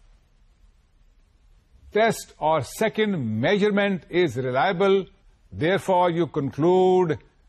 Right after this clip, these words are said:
that the s-, first measuring device is also reliable.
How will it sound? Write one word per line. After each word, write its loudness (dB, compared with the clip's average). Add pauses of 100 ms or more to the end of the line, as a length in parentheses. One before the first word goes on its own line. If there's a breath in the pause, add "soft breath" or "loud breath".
(120)
that -4
the -4
s-, -16 (160)
first 0 (1400)
measuring 0
device 0 (100)
is -2
also 0 (120)
reliable. 0